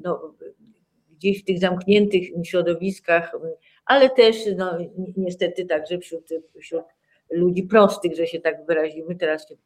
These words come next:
pięknie mówi klasa ludowa, y, y, takiej, y, przemocy, y, przecież ja jeszcze niestety też pamiętam, jak się i u nas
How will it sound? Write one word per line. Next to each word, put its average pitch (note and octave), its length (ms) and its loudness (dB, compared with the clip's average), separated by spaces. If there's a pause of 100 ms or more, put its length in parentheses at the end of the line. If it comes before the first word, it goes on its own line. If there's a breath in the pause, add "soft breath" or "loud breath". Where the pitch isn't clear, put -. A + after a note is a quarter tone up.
pięknie D#3+ 280 -10
mówi D#3 240 -10
klasa D3+ 320 -2
ludowa, D3+ 520 0 (540 loud breath)
y, F3 140 0 (160)
y, G#3 40 -2
takiej, A3 440 0
y, A3 60 0
przemocy, G#3+ 680 2 (440 soft breath)
y, F#3+ 260 2
przecież G#3 420 0
ja F3+ 120 6
jeszcze F#3 420 0 (480)
niestety F3 540 2
też F3+ 240 0
pamiętam, E3 560 -2
jak E3 140 -4
się F#3+ 100 -2
i F#3+ 160 0
u C#4 160 -2
nas A3 300 0